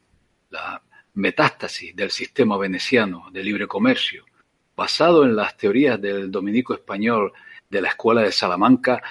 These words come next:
Francisco de Vitoria, adaptadas a conveniencia a las prácticas usureras anglo-venecianas y acopladas a las tesis socialistas en sus tres vertientes, ya sea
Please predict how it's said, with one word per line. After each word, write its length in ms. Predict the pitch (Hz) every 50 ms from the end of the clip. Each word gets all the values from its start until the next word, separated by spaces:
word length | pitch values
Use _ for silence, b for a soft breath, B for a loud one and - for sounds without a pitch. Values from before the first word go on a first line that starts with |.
| B B
Francisco 540 | - - 104 95 - - 131 - - - 110
de 80 | 101 95
Vitoria, 580 | 95 90 - 117 113 98 87 76 - - - _ _ _ _ _ _ _ _ _ _ _ B B B B -
adaptadas 640 | 98 90 85 - _ - 127 131 151 143 101 95
a 60 | 98
conveniencia 760 | 92 101 98 95 92 98 104 117 135 139 - - 101 90 90
a 20 | 92
las 120 | 90 -
prácticas 520 | _ - 107 101 - - - 110 95 98
usureras 480 | 101 98 - - 104 92 107 107 95 95
anglo-venecianas 920 | 98 98 95 95 92 92 90 90 87 - - 127 139 139 113 92 85 - B B B B B B B B
y 140 | 113 107
acopladas 720 | 98 90 - - 98 87 - - 117 135 135 131 123 -
a 80 | 101 101
las 260 | 101 92 - - _
tesis 420 | - 139 123 - - 120 104 - - b b b b
socialistas 920 | - - 95 - - - 98 110 151 - - _ - 107 92 - - -
en 300 | 98 95 95 92 92 _ _ _ _
sus 240 | - - - 117 -
tres 160 | - 131 135
vertientes, 720 | 117 110 90 - - - 147 151 127 - - - - - - B B B B B B
ya 140 | - - -
sea 360 | - 127 117 107 101 92